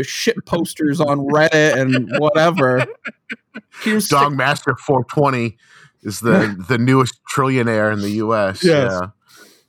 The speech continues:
Speaker 1: Here's,
Speaker 2: Yeah,
Speaker 1: here's
Speaker 2: so
Speaker 1: six hundred bucks at the bottom of it. It's like, "Here's six hundred bucks to save, to, to, uh, stave you over for the next
Speaker 2: <laughs>
Speaker 1: nine months."
Speaker 2: Yeah, eat shit, you
Speaker 1: Mm-hmm.
Speaker 2: fucks. Yeah,
Speaker 1: Mm-hmm.
Speaker 2: it's, it's beautiful.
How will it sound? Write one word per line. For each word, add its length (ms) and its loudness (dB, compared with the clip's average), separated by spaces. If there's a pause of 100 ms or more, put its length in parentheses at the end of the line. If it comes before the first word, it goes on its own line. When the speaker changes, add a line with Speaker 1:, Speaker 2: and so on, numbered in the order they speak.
Speaker 1:
Here's, 240 0
Speaker 2:
Yeah, 160 0
Speaker 1:
here's 180 -2
Speaker 2:
so 160 -6
Speaker 1:
six 200 -4
hundred 320 0
bucks 240 -2
at 40 -4
the 100 -2
bottom 320 0
of 120 0
it. 40 0
It's 100 -2
like, 140 -2
"Here's 260 -4
six 180 -6
hundred 300 -4
bucks 280 -2
to 60 -10
save, 380 -4
to, 320 -2
to, 400 -6
uh, 160 -2
stave 400 -4
you 100 0
over 220 0
for 100 4
the 100 -4
next 260 2
Speaker 2:
<laughs> 200 2
Speaker 1:
nine 280 0
months." 440 -2 (440)
Speaker 2:
Yeah, 140 2 (260)
eat 240 -6
shit, 440 -2 (320)
you 160 -6
Speaker 1:
Mm-hmm. 220 -6
Speaker 2:
fucks. 500 -4 (300)
Yeah, 320 -2
Speaker 1:
Mm-hmm. 80 -2
Speaker 2:
it's, 160 -8
it's 180 -2
beautiful. 580 -2